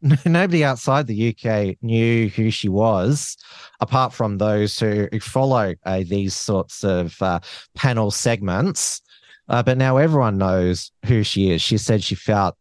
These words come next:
uh, physically sick, uh, but, uh,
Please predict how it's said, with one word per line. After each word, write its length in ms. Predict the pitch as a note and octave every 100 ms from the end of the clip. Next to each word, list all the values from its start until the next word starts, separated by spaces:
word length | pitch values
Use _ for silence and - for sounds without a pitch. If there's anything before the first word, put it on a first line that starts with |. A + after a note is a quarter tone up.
| -
uh, 260 | G2 G2 F#2
physically 840 | - - C3+ C3+ - A#2 G#2 G2+ - -
sick, 640 | - - D3+ B2 - - _ _ -
uh, 220 | G#2+ G#2+
but, 420 | F#2 A2+ A2 -
uh, 200 | A#2+